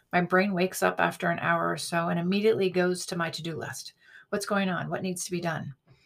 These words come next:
<laughs> I remember one time, every time I woke up, I had the same thought, can't forget to get the pickles at the grocery store.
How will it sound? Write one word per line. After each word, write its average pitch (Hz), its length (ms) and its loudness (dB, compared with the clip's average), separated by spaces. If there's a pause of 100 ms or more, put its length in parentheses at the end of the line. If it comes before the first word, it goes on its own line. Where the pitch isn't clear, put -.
(320)
<laughs> 156 600 -2
I 214 60 6
remember 202 400 4
one 185 240 2
time, 165 300 -2 (440)
every 202 240 4
time 202 240 -2
I 185 100 0
woke 180 340 0
up, 185 260 2 (720)
I - 80 -2
had 190 240 -2
the 180 60 -2
same 185 280 -2
thought, 180 300 -4 (200)
can't 202 220 -4
forget 202 300 -4
to - 80 -14
get 180 140 -4
the 180 60 -14
pickles - 340 -10
at 147 80 -14
the 180 60 -10
grocery 165 400 -8
store. - 320 -12